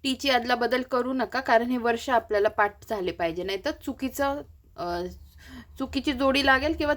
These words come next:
उत्तर चुकेल तुमचं. ठीक आहे, पहिला टी for तमिळनाडू आहे. तर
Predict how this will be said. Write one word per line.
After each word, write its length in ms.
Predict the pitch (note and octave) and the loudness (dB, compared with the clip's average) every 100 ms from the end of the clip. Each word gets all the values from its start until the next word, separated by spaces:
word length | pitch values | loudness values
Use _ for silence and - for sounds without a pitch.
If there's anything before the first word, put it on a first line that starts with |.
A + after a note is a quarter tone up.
| - | -4
उत्तर 340 | - - - C#4 | -10 -6 0 0
चुकेल 400 | C4+ A3+ F#3 F#3 | 0 -2 -2 -2
तुमचं. 260 | E3+ D#3 | -6 -8
ठीक 280 | E3+ E4+ E4+ | -4 -2 -2
आहे, 100 | F#3+ - - - - | -4 -8 -16 -14 -2
पहिला 300 | A#3+ B3+ C4 | 0 2 0
टी 220 | C4 C4+ | 0 -4
for 300 | C4 C4 E4 F#4 - - - | -2 -2 -2 -4 -8 -14 -4
तमिळनाडू 560 | B3+ C4 C4 B3 G3+ F3 | -2 0 0 2 2 0
आहे. 280 | D#3 E3 - - - - - - | -2 -6 -10 -12 -18 -18 -10 0
तर 160 | G#3+ | 0